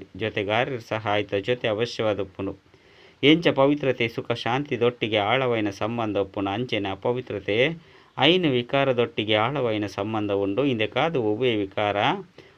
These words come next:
ಅಂಶ ಮಾತ್ರಳ ಉಪ್ಪಿರಬಲ್ಲಿ ಅಪಗ ಪನೊಡಾಪುಂಡು. ಪವಿತ್ರತೆದ ಪ್ರ-,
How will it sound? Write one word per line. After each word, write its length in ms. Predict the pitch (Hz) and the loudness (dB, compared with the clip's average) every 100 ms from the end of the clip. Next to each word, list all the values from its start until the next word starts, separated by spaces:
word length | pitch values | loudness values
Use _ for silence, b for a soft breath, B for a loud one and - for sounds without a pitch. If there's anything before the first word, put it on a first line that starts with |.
| _ | _
ಅಂಶ 260 | 156 190 - | 2 2 0
ಮಾತ್ರಳ 480 | 117 120 127 110 107 | 2 0 0 0 0
ಉಪ್ಪಿರಬಲ್ಲಿ 760 | 101 120 107 98 98 123 135 | 0 0 2 2 0 0 0
ಅಪಗ 320 | - - 104 | -2 -2 -2
ಪನೊಡಾಪುಂಡು. 720 | 101 117 127 123 104 - 101 123 | -2 -2 0 4 2 2 0 0
ಪವಿತ್ರತೆದ 760 | 123 123 131 - 104 98 95 | 4 2 2 -4 -2 0 -2
ಪ್ರ-, 280 | 92 90 101 | -4 -4 -4